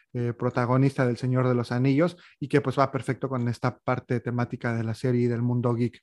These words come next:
que ahorita platicamos de eso. También por ahí está Will Wheaton, que es, eh, un reconocido actor infantil que por supuesto ya creció,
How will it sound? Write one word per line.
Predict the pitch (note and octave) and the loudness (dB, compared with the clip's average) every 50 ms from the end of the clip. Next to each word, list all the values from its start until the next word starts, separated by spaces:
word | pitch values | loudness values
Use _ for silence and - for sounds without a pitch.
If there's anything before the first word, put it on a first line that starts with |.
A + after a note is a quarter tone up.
| _ _ | _ _
que | _ A#2 | _ -4
ahorita | A#2 A#2+ - C3 | -4 -2 -2 -2
platicamos | - B2+ A#2 - - - A#2 A#2 A#2+ A#2+ A#2 | -2 -4 -6 -4 -4 -4 -2 -2 -2 2 2
de | C#3 | 2
eso. | C#3+ - F3+ F#3 - - - - - | 2 2 -2 -4 -4 -10 -20 -20 -8
También | - B2 C3 C#3 C3+ B2+ | -2 0 2 2 2 2
por | C#3 C3 B2 | 2 2 2
ahí | B2 B2 B2 | 4 4 2
está | B2 - - - B2 A#2 A2+ | 2 0 0 -2 -2 0 0
Will | A#2 B2 A#2+ | 0 0 2
Wheaton, | A#2 B2+ D#3 D#3 D#3 D#3 D3+ F3 E3+ F3 - _ _ _ _ _ _ _ _ _ _ _ _ - - | 4 4 4 6 6 4 2 2 0 -2 -10 _ _ _ _ _ _ _ _ _ _ _ _ -20 -12
que | _ - A#2+ A#2 A#2 A#2+ | _ -2 -2 0 0 -2
es, | A2 - - _ - - - - - _ _ | -4 -6 -12 _ -20 -20 -20 -20 -20 _ _
eh, | - B2+ B2 B2 | -8 -6 -4 -2
un | B2 B2+ A#2+ | -2 0 0
reconocido | C#3 C3+ - - C3 B2 A#2+ A#2+ - - D#3 D3 C#3 C3+ | 0 0 0 0 0 0 0 -2 2 4 4 6 6 4
actor | B2 - - C#3 C3+ C3 | 2 2 2 2 2 2
infantil | C3 B2 C3 A#2+ A#2+ - G3+ A3+ | 2 0 -2 -2 0 2 2 2
que | G#3 - A#2 | 0 -4 -8
por | - B2+ - | -8 -10 -8
supuesto | - A#2+ - C3+ B2+ - C3+ | -6 -2 -2 -2 -2 0 0
ya | B2+ B2 B2 A#2 | 0 0 0 0
creció, | - B2+ B2 A#2 - E3+ F#3+ A3 G#3+ | -2 -4 -2 2 4 4 4 2 0